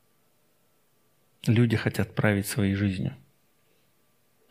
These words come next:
Почему потом, через некоторое время, когда мы уже живём, вроде бы освящаемся и совершаем какой-то поступок нехороший, почему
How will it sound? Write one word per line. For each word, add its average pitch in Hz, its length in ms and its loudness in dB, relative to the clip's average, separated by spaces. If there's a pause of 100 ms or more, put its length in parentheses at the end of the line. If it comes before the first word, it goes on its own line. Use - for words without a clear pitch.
(260)
Почему 151 600 6
потом, 151 680 6
через 117 300 2
некоторое 135 480 4
время, 131 440 4 (360)
когда 120 300 2
мы 123 200 4
уже 120 400 4
живём, 120 420 4
вроде 110 220 2
бы 101 120 4
освящаемся 117 880 4 (200)
и 123 80 2
совершаем 120 600 4
какой-то 135 360 2
поступок - 560 -2
нехороший, 107 540 0
почему 151 680 6